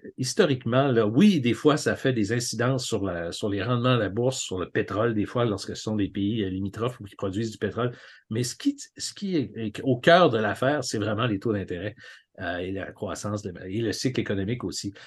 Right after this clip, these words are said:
Donc, la, la, l'aspect politique des choses, là, je me fais souvent poser la question, c'est pour ça que je t'en parle, euh, souvent une incidence, somme toute relative, sur, euh, sur la, le rendement de la bourse.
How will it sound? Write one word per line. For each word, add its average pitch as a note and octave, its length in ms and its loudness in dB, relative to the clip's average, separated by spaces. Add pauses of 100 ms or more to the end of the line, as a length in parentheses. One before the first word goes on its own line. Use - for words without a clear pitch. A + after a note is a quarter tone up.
(120)
Donc, C3 180 0
la, A2 160 4
la, G2 160 -6
l'aspect A2+ 360 4
politique G#3+ 540 6
des B2+ 160 4
choses, D3+ 320 0
là, C3+ 120 0
je B2 120 -4
me A#2 60 -2
fais D3+ 140 4
souvent D3 220 2
poser C3+ 240 6
la C3 60 6
question, B2+ 260 -2
c'est - 60 -8
pour A2+ 120 -2
ça - 80 2
que C3 60 0
je - 40 -12
t'en G2+ 120 0
parle, C#3 200 2 (720)
euh, - 220 0
souvent F3 260 6
une C3 160 6
incidence, B2+ 560 0 (280)
somme B2+ 300 0
toute D#3+ 160 4
relative, C#3 640 6
sur, C3 340 4
euh, G#2+ 140 0 (260)
sur A2+ 220 0
la, G2 200 2
le A2+ 100 2
rendement B2+ 320 6
de A#2 60 6
la G#2+ 60 4
bourse. G#2 360 -4